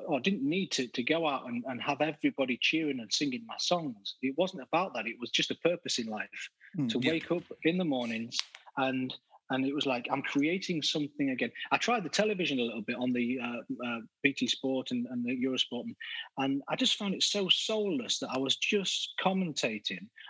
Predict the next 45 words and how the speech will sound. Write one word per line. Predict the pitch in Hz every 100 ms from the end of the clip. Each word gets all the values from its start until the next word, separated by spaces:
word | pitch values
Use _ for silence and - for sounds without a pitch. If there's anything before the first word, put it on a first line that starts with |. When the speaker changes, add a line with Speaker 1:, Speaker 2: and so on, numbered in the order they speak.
| -
Speaker 1:
on | 151 151
people | 226 202 175
doing | 139 220 214 151
stuff. | 104 - 98 - - - _ _ _ -
Speaker 2:
Hmm. | 131 107 - _ _ _ _
Speaker 3:
Yeah. | 123 190
Speaker 1:
And |
I | 240
Speaker 2:
Instead | 254
of | 180
Speaker 1:
wanted | 165
Speaker 2:
actually | 120 139 120
Speaker 1:
to |
do | 139 175
Speaker 2:
doing | 175
it | -
Speaker 1:
stuff. | - 117 104 131
Speaker 2:
yourself. | 110 - -
Yeah. | 117 104
Speaker 1:
Yeah. | 156 196 147 - - - - - -
So, | - 202 190 -
so | -
that | 247 226
was, | 233 208 196
that's | 240 208
what | 202 190 -
music | 170 208 196 -
to | 160
me | 156 143
was | 156 143
about. | 143 202 185 139
I, | 147 139 147
I | 131
had | 123
fond | - 175 175
memories | 165 165 151
of | 143
my | 139
grand | 151 151 147
teaching | 151 139 135
me |
to | -
play | - 143
as |
a | 131